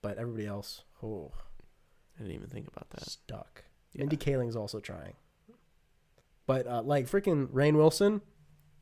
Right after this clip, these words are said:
Speaker 1: never. He has such a, like, a distinctive face, a distinctive look to him. He
Speaker 2: Mm-hmm.
Speaker 1: will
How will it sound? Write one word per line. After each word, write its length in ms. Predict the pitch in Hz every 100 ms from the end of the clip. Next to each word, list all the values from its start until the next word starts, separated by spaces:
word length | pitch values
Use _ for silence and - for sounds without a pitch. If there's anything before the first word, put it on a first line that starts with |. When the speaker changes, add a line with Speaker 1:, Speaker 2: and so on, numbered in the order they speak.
| _
Speaker 1:
never. 520 | 139 123 113 92 78 - _ _ _ _
He 120 | -
has 140 | 165 156
such 220 | 180 -
a, 180 | 165 135
like, 260 | 123 120 - - - -
a 120 | 120
distinctive 500 | 113 117 - 139 143
face, 380 | - 113 120 131
a 60 | 110
distinctive 520 | 98 - 143 135 117
look 160 | 113 -
to 140 | 156
him. 160 | 147 131
He 60 | 139
Speaker 2:
Mm-hmm. 80 |
Speaker 1:
will 120 | 120